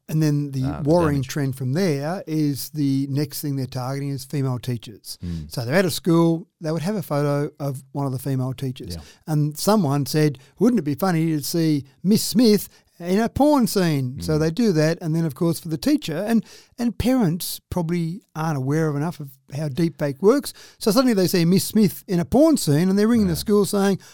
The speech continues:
Speaker 1: "Well, I don't really want Miss Smith, who's a porn star, teaching my year six children, thank you very much."
Speaker 2: Sure.
Speaker 1: Or my kindergarten children for that matter. Hopefully it's not kindergarten children doing this, but it's pretty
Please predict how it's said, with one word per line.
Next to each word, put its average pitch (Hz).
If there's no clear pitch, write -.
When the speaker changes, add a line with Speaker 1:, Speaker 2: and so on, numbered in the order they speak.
Speaker 1:
"Well, 214
I 220
don't 254
really 160
want 151
Miss 170
Smith, -
who's 165
a 156
porn 269
star, 160
teaching 240
my 240
year 220
six -
children, 240
thank 165
you 156
very 143
much." 131
Speaker 2:
Sure. 87
Speaker 1:
Or 214
my 233
kindergarten 226
children 135
for 127
that 151
matter. 135
Hopefully 139
it's 135
not -
kindergarten 139
children 127
doing 156
this, 120
but 151
it's -
pretty 190